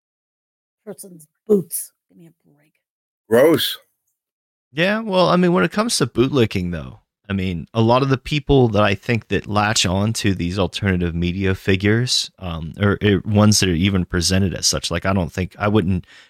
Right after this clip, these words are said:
Speaker 3: necessarily fit Tucker Carlson into being alternative media 'cause he's on, like, the biggest, you know, bullshit,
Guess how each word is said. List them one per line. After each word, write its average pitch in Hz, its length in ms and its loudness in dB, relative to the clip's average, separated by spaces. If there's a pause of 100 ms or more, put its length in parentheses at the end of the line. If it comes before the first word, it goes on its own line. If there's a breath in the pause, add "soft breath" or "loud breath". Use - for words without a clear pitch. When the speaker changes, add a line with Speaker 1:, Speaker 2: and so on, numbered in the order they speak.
Speaker 3:
necessarily 92 720 2 (120)
fit - 360 -4
Tucker 92 300 -4
Carlson 87 500 0
into 80 220 -6
being 82 300 -8
alternative 76 600 -12
media 78 460 -14 (280)
'cause 82 120 -2
he's 82 180 -2
on, 85 380 0
like, 85 160 -6
the 85 100 -6
biggest, 87 600 -2 (540)
you 92 120 -2
know, 82 240 2
bullshit, 98 600 2